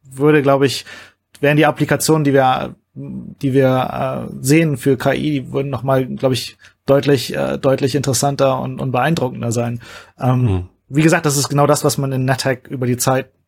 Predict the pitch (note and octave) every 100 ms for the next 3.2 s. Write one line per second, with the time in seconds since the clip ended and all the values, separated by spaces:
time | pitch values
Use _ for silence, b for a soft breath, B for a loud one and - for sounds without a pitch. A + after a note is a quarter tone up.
0 | _ - C#3+ D3 E3 F#3 B2 A2 - B2
1 | B2 C3 B2+ D3+ D3 C#3 - C3+ - C3
2 | - C#3+ C3 A#2+ A2+ A#2+ A#2 G#2+ D#3+ B2
3 | A#2